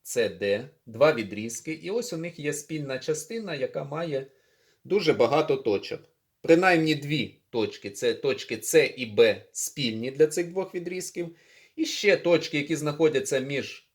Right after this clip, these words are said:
точками С і Б, тут їх дуже багато, також є спільними для наших зазначених двох відрізків: А Б і С Д. От такі три варіанти до четвертого завдання.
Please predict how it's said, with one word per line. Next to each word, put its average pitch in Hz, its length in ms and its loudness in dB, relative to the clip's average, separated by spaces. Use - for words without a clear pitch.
точками 135 560 0
С 160 200 6
і 160 140 0
Б, 226 300 6
тут 170 200 -6
їх 156 180 2
дуже 151 260 4
багато, 143 640 2
також 226 460 4
є 160 380 0
спільними 185 800 -2
для 123 400 2
наших 143 400 -4
зазначених 113 600 -4
двох 147 300 0
відрізків: 101 600 -8
А 113 120 -4
Б 131 200 2
і 120 140 -6
С 101 180 -6
Д. 92 260 -6
От 233 200 2
такі 170 280 0
три 156 240 2
варіанти 160 520 4
до 143 200 4
четвертого 131 840 0
завдання. 101 680 0